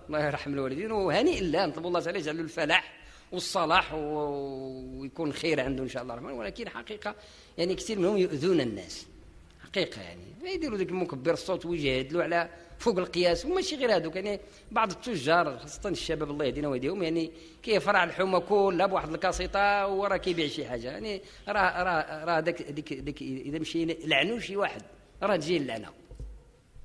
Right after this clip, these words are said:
يعني واحد بغى ينعس، مريض ولا ما مريضش، خدام، آه، بغيت نرتاح أسيدي، ما عندي الحق ننعس، ما تحرمنيش من النعاس. وإذا، إلا حرمتي من النعاس ودعيت عليك شي دعوة راه كتكون دعوة الظ-، المظلوم،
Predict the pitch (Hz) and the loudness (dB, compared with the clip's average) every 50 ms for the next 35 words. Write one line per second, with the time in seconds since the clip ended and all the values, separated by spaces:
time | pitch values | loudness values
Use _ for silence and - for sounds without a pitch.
0 | - - 120 135 139 139 135 151 156 151 - - 190 160 147 139 139 - - 120 | -8 -4 0 0 2 2 4 4 4 4 4 2 0 0 -2 -4 -6 -10 -12 -12
1 | 117 131 131 135 156 170 160 156 151 143 180 208 208 - - - - - - - | -10 -8 0 4 6 6 8 8 8 6 6 4 2 0 -4 -8 -12 -18 -12 -6
2 | - 143 147 156 180 196 214 214 208 339 381 370 339 330 302 277 262 233 175 170 | -2 2 6 8 8 8 8 6 4 4 4 4 6 6 6 6 6 4 4 2
3 | - - - 415 311 196 226 233 233 233 220 226 277 262 - - - - - - | -2 -2 -2 -2 2 6 8 8 8 6 2 -2 -4 -4 -6 -10 -18 -20 -20 -20
4 | - - 202 214 233 285 - - 220 254 277 254 - - 254 254 220 - - 170 | -12 -2 2 4 4 4 4 4 8 10 10 10 10 8 8 8 8 6 4 -2
5 | 175 - - 147 131 127 131 196 269 - 247 262 294 262 339 - - 285 262 - | -4 -4 -6 -8 -8 -6 -6 -4 -2 2 4 4 4 2 0 -2 -2 -4 -4 -4
6 | - 233 196 156 123 151 156 - - - - - - _ _ - - - 311 302 | -4 -2 -2 -2 -2 -4 -8 -12 -14 -18 -20 -20 -20 _ _ -20 -4 -2 0 0
7 | - - 220 254 285 285 262 170 196 175 156 131 139 - - 185 233 214 208 175 | 0 0 -2 -2 -2 -2 -2 -4 -4 -4 -4 -4 -4 -2 0 0 0 0 0 2
8 | 196 190 185 - - - - - 190 190 180 226 240 - 254 294 294 262 - - | 2 2 2 0 -6 -12 -8 -6 -4 0 2 2 4 4 4 4 4 2 2 0
9 | 247 247 226 208 170 180 180 190 208 180 202 - - 190 208 233 - - 226 190 | 2 2 4 6 6 4 4 2 2 2 2 2 2 0 -2 -2 -4 -4 -2 2
10 | 175 160 202 247 254 247 - - - - - - - - 180 190 196 180 180 - | 4 4 6 4 4 0 -4 -12 -18 -20 -20 -20 -4 0 4 6 6 6 4 2
11 | - 196 175 - - 214 190 156 143 139 180 196 196 - 135 120 120 131 156 165 | -2 -4 -4 -4 -2 -2 0 2 2 2 2 0 -2 -4 -8 -6 -2 -2 -2 -2
12 | - 151 139 - 143 143 139 135 135 127 143 156 170 170 147 180 208 196 135 - | -2 -8 -12 -10 -10 -10 -10 -10 -10 -4 0 2 2 4 4 6 6 6 6 4
13 | - | -2